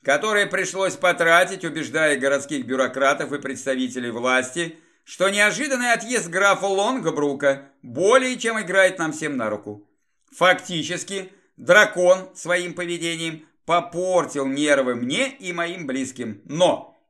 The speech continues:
и кончиком когтя не успел коснуться каких-либо дел в городе. На этом я и играл, одновременно рассыпая толстые намеки на то,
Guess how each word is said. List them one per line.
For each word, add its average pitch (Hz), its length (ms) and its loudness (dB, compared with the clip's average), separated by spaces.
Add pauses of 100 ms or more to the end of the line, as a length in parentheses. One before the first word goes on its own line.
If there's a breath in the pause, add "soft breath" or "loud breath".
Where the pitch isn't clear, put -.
и 180 140 -4
кончиком 143 800 -2
когтя 196 480 0
не 147 200 -6
успел 151 540 -2
коснуться 143 880 -2 (220 loud breath)
каких-либо 123 880 -2
дел 226 480 2
в 90 100 -20
городе. 92 500 -2 (760)
На 208 240 4
этом 277 360 4
я 277 240 4
и 233 420 -10
играл, 135 540 0
одновременно 139 760 0
рассыпая 127 640 -2
толстые 123 500 -4
намеки 123 420 -4
на 117 160 -4
то, 254 380 2